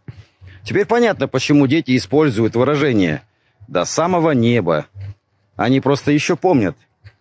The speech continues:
истинное устройство планеты. Итак, ближайшая к нам сфера — Месяц. Соответственно, вход в него расположен в портале «Месяц»,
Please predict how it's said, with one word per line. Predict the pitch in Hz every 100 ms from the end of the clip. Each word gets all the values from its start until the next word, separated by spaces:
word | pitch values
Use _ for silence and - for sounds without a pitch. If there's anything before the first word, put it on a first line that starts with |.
| _ -
истинное | 185 - 107 107
устройство | 104 - 131 113 107
планеты. | 90 120 131 95 73 - - - - _ _ - - _ 92 - - - _ _ _ _
Итак, | - - 92 - _ _
ближайшая | - 117 117 131 113 117
к | 110
нам | 110
сфера — | 104 175 202 127
Месяц. | 151 160 107 82 - - _ _ _
Соответственно, | - 120 107 196 202 180
вход | 160 - 214
в | 165
него | 147
расположен | 139 - 131 151 180 156
в | -
портале | 117 - 135 135
«Месяц», | 107 95 85 82 - -